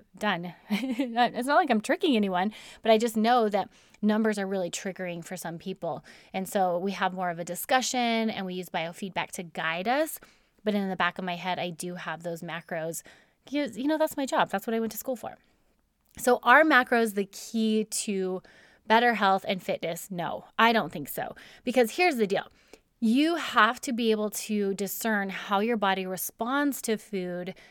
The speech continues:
so that we can choose the appropriate macros. So this is the biofeedback piece of empowered eating. Secondly, it has to fit your lifestyle. <laughs> This is something that is so,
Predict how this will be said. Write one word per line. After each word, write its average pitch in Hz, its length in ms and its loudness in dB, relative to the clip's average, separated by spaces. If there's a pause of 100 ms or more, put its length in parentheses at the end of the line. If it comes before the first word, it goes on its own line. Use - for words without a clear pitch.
(260)
so - 180 -2
that 214 180 2
we 226 80 2
can 220 280 -2
choose 262 440 0
the 226 120 0
appropriate 208 540 0
macros. 226 540 -2
So - 120 -4
this 240 200 0
is 254 100 -8
the 214 100 -4
biofeedback 190 840 -2
piece 175 340 -10
of 185 160 -6
empowered 185 420 -6
eating. 262 320 -6 (500)
Secondly, 220 640 0 (300)
it 226 80 0
has 302 320 -4
to 330 120 -8
fit 285 180 -6
your 302 100 -2
lifestyle. 285 760 2
<laughs> - 40 -10
This 294 280 -2
is 330 120 -8
something 254 360 -2
that 247 100 -4
is 262 100 -8
so, 247 560 -2